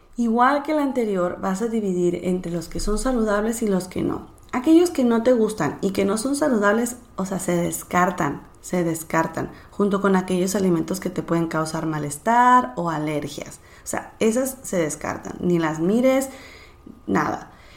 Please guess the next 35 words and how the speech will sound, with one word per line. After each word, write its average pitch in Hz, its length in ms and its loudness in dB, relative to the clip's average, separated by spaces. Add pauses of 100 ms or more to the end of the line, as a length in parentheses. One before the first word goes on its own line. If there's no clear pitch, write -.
(260)
Y 240 100 4
las 240 220 4
que 220 140 -2
te, 214 220 -2
no 220 200 4
te 269 100 4
gustan, 247 440 2
pero 175 180 2
que - 120 -6
son 196 200 -2
saludables, 202 600 2
va 190 340 2
a 226 40 6
depender 214 720 2
del 214 280 2
número 233 420 4
en 202 160 4
la 185 140 0
lista 220 680 0 (320)
y 208 80 -2
sí 196 200 -4
qué 220 120 2
tan 262 240 2
importantes 196 720 2
son 226 460 2 (540)
para 196 240 2
que 190 120 -4
los 175 140 -4
vayas 160 260 -2
incluyendo. 220 680 4 (680)
Em, 208 320 4
te 214 100 2
pongo 240 300 2
como 233 180 4
ejemplo. 175 540 0